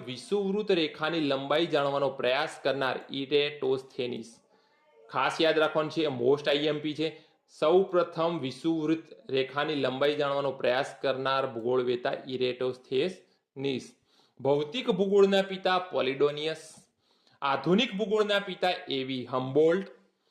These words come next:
માનવ ભૂગોળના પિતા ફ્રેડરિક રેન્ડઝેલ. સાંસ્કૃતિક ભૂગોળના પિતા કાર્લ ઓ સાવર. વિશ્વનો સૌપ્રથમ ભૂગોળવેતા થેલ્સે, ઈસવીસન છઠ્ઠી સદીનો કહેવામાં આવે છે, જેણે ગણિતીય ભૂગોળનો વિકાસ કર્યો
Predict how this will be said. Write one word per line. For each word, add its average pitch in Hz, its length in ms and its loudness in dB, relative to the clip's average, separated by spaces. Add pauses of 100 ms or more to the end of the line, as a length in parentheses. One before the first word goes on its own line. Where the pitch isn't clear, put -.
(240)
માનવ 170 400 0
ભૂગોળના 214 460 0
પિતા 175 380 -2
ફ્રેડરિક 135 600 -4
રેન્ડઝેલ. 139 760 -2 (480)
સાંસ્કૃતિક 180 680 -4
ભૂગોળના 165 380 -2
પિતા 143 320 -4
કાર્લ 175 540 -2 (140)
ઓ 135 180 -2
સાવર. 127 640 0 (520)
વિશ્વનો 240 540 0
સૌપ્રથમ 208 500 -2
ભૂગોળવેતા 180 640 2
થેલ્સે, 147 640 -4
ઈસવીસન 156 580 -4
છઠ્ઠી 151 500 -6
સદીનો 156 420 -4
કહેવામાં 135 460 -4
આવે 131 120 0
છે, 175 160 -4
જેણે 160 260 -4
ગણિતીય 214 880 0
ભૂગોળનો 160 460 -2
વિકાસ 147 580 -2
કર્યો 139 420 -2